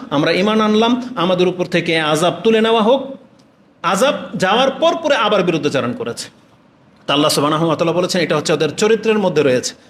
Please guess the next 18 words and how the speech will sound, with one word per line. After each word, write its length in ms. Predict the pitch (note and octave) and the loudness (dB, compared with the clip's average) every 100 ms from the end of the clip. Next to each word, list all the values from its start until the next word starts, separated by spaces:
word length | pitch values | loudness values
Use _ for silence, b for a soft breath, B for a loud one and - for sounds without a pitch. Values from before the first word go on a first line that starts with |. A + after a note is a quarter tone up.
| B B _ | B B _
মূসা 340 | D3+ C4 - A3+ | 2 2 4 2
আলাইহিস 320 | A3+ A3 A3 | 2 2 2
সালামের 440 | G#3 G#3+ C4 C#4 | 0 2 2 2
যুগেও 380 | G3+ G#3 F3 A2+ - - _ _ _ F#3 | 2 2 2 0 -8 -20 _ _ _ -4
অনেক 360 | A#3+ D4 D4 | 0 0 0
অসংখ্য 420 | G#3+ G#3+ A#3+ G#3+ | -2 0 -2 0
মোজেজা 580 | G3 F3 E3 F3+ E3+ C3 D3 | 0 2 2 2 0 -2 -2
আল্লাহ 200 | E3 D#3 | 0 0
দেখিয়েছেন, 540 | D#3+ C#3 C#3 B2 A#2 - B - | 0 0 -2 -2 -6 -8 B -4
কিন্তু 280 | E3 E3+ | -2 0
যখন 340 | D3+ D#3 E3 D3+ | 0 0 2 2
মূসা 280 | F3+ G3+ A3 | 2 0 2
আলাইহিস 200 | G#3+ G#3 | 2 0
সালামের 260 | G3 G3 | -2 -2
প্রতি 280 | F#3+ F#3+ E3+ | -2 -2 0
ঈমান 260 | F3+ A#3+ C#4 | 0 2 2
আনার 240 | C4+ A#3 | 2 0
পরে 300 | - G3 D3 | 0 0 0